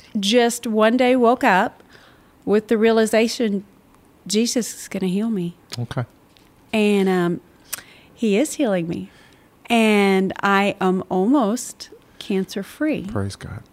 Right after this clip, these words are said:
Speaker 1: From being told, uh, in, uh, twenty sixteen, two years ago, that I w-,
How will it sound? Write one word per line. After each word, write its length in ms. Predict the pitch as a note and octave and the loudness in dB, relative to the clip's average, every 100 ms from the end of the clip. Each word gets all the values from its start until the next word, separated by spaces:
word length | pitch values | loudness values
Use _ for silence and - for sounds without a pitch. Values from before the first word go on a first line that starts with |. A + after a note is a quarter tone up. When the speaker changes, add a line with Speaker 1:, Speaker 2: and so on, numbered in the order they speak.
| _ _ | _ _
Speaker 1:
From 340 | - - G#3 G3 | -10 -2 0 2
being 320 | G#3+ G#3+ G3+ | 0 0 -2
told, 440 | - G3 F3+ E3+ - - _ _ _ _ _ | -2 0 0 -4 -8 -14 _ _ _ _ _
uh, 360 | F#3+ F3 D#3 - - | -4 -2 -2 -6 -4
in, 280 | F#3 F3+ F3 | -2 0 -2
uh, 80 | D3+ | -4
twenty 300 | - G#3+ G#3+ | -4 -2 -2
sixteen, 600 | - G3+ - C4+ A3 G#3 | -4 -6 -6 -4 -4 -4
two 120 | G#3+ | -2
years 240 | A3+ A#3+ | -2 -2
ago, 200 | G#3 F3 | -2 -4
that 260 | F3 F3 - - - - | -2 -2 -4 -10 -20 -4
I 80 | F#3 | 0
w-, 200 | F3+ | 0